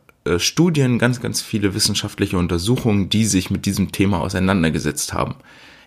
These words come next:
Die möchte ich hier an der Stelle gar nicht vorstellen, aber es soll so einen kleinen Einblick geben, was alles erreichbar ist. Und zwar ist, äh, festgestellt worden, dass bei Probanden, die nur mental ein Krafttraining durchgeführt haben, die sich nur vorgestellt haben, wie sie Gewichte heben und bewegen,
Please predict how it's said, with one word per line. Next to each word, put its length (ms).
Die 60
möchte 220
ich 80
hier 120
an 100
der 140
Stelle 280
gar 160
nicht 160
vorstellen, 600
aber 120
es 80
soll 160
so 80
einen 120
kleinen 280
Einblick 600
geben, 600
was 320
alles 220
erreichbar 680
ist. 240
Und 220
zwar 460
ist, 320
äh, 180
festgestellt 760
worden, 320
dass 180
bei 300
Probanden, 840
die 100
nur 220
mental 720
ein 220
Krafttraining 640
durchgeführt 640
haben, 280
die 100
sich 200
nur 160
vorgestellt 720
haben, 400
wie 160
sie 200
Gewichte 420
heben 420
und 160
bewegen, 600